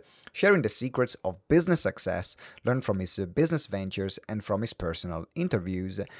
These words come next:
with, uh, more than, uh, two hundred four, uh, business leader. And, uh, most importantly, uh, his personal coaching clients have generated more than, uh, one hundred million in sales in dozens of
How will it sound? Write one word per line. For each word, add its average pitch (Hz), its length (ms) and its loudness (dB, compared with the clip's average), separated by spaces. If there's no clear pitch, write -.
with, 123 360 4
uh, 117 80 4
more 120 300 -2
than, 180 260 -2
uh, 131 160 0
two - 140 -4
hundred 143 260 0
four, 95 840 2
uh, 113 80 -4
business 101 720 -4
leader. 92 640 -8
And, 147 280 6
uh, 156 140 12
most 160 240 4
importantly, 139 720 6
uh, 127 360 10
his 139 100 -2
personal 190 360 2
coaching 147 340 2
clients 170 360 4
have 165 140 2
generated 170 500 4
more 123 360 8
than, 131 240 4
uh, 120 80 6
one 117 180 4
hundred 123 240 2
million 120 460 2
in 107 180 0
sales 113 540 2
in 110 180 0
dozens 101 540 0
of 92 220 -2